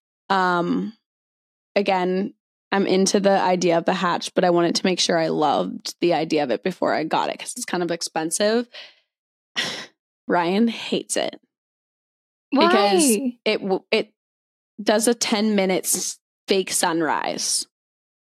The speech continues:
Speaker 1: ten minutes before your
Speaker 2: <laughs>
Speaker 1: alarm. And then my alarm is, like, birds chirping, and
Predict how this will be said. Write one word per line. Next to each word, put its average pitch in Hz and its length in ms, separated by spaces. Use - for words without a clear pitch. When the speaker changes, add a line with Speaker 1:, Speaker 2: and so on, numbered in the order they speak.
Speaker 1:
ten - 220
minutes 196 240
before 196 280
your 190 140
Speaker 2:
<laughs> 180 60
Speaker 1:
alarm. 165 340
And 190 140
then 190 140
my 180 160
alarm 175 360
is, 180 140
like, 165 320
birds 196 500
chirping, 214 600
and 185 420